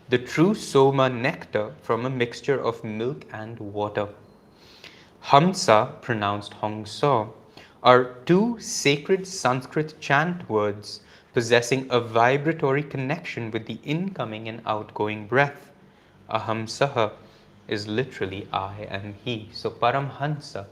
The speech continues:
essentially means that highest realization of that truth. "I am he." Perfect discrimination to be able to separate spirit from this world.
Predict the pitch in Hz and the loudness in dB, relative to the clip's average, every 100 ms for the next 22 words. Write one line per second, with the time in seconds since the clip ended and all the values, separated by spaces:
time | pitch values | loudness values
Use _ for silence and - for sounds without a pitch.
0 | - _ _ - 113 104 101 107 104 101 | -20 _ _ -12 -6 -6 -6 -8 -8 -8
1 | 104 98 107 - 123 151 165 156 - - | -8 -10 -10 -8 -6 -4 -6 -10 -16 -20
2 | - - 104 104 120 147 147 143 143 139 | -20 -10 -4 -2 0 0 0 -2 -4 -6
3 | - 95 - 98 98 - - - - 95 | -6 -6 -6 -8 -10 -16 -20 -14 -8 -8
4 | 95 - - - - - - 101 98 - | -8 -14 -18 -20 -20 -20 -8 -2 -2 -4
5 | - - 101 - - 107 107 117 127 131 | -8 -8 -8 -16 -4 -4 -4 -10 -10 -12
6 | - 101 104 101 101 - - 101 98 - | -10 -8 -8 -8 -12 -14 -10 -8 -8 -14
7 | - - - - - - - 120 120 123 | -20 -20 -20 -20 -20 -6 6 6 8 4
8 | 117 113 - 127 123 98 95 107 101 101 | 2 -2 2 2 4 2 0 -2 -4 -6
9 | 104 - - - 110 101 104 113 - - | -10 -14 -20 0 4 4 2 -2 -2 2
10 | 120 - 147 147 151 - - - 151 226 | 2 4 4 2 0 -10 0 10 10 10
11 | - - - - - - - - - - | 2 -8 -16 -20 -20 -20 -20 -20 -20 -6
12 | - 101 104 101 101 101 104 104 104 104 | 0 0 0 -2 -2 -2 -2 2 2 0